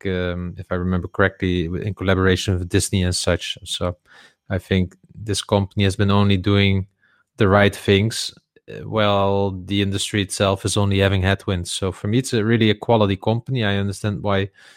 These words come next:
Ian Lopez is really a fan of it. I've been several times looking at it. Every time I, I passed on, and every time I had regrets that I didn't pull the trigger at the time.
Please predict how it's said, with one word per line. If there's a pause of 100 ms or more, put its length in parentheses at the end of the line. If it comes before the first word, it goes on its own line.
(180)
Ian
Lopez
is
really
a
fan
of
it.
I've
been (140)
several
times
looking
at
it. (1000)
Every
time
I,
I
passed
on,
and
every
time
I
had
regrets
that
I
didn't
pull
the
trigger
at
the
time.